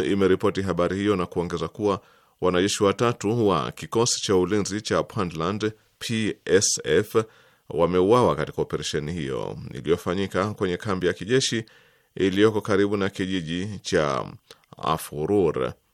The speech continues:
Watu walioshuhudia wamesema kwamba wanamgambo wa Shabab walianza kushambulia kwa maroketi kambi hiyo ya P S F, na baada ya hapo mapigano makali yameanza. Mwezi Juni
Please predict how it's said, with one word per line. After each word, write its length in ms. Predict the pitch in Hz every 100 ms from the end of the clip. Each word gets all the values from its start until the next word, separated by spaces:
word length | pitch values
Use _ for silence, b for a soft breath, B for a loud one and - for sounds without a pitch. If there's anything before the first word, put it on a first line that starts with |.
| _ _ _ _ _ _ _ _ _ _ _ _ _ _ -
Watu 500 | - 104 135 143 127 123
walioshuhudia 760 | 110 110 107 110 101 110 113
wamesema 480 | 120 104 104 104 95
kwamba 280 | 104 92 98
wanamgambo 540 | 101 92 92 98 98
wa 120 | 90 87
Shabab 500 | - 76 67 67 92 101
walianza 540 | 92 87 92 87 101
kushambulia 580 | 98 - 98 90 87 92
kwa 120 | 101
maroketi 760 | 85 85 80 117 101 - - 50
kambi 320 | - 73 76
hiyo 340 | 98 95 95 92
ya 140 | 85
P 280 | - 107 -
S 200 | - - -
F, 240 | 107 - - b b b b b
na 120 | 85
baada 260 | 76 82 90
ya 80 | 95
hapo 420 | 113 110 - 80 85
mapigano 520 | 73 - 82 101 98
makali 560 | 92 - 101 82 71 - _ _ _ -
yameanza. 880 | 80 95 98 95 92 80 - 62 - _ _ _ _ _ _ _ _ _ _ _ _ _ _ _ _ -
Mwezi 680 | 98 120 113 110 90 80
Juni 380 | 101 139 147 123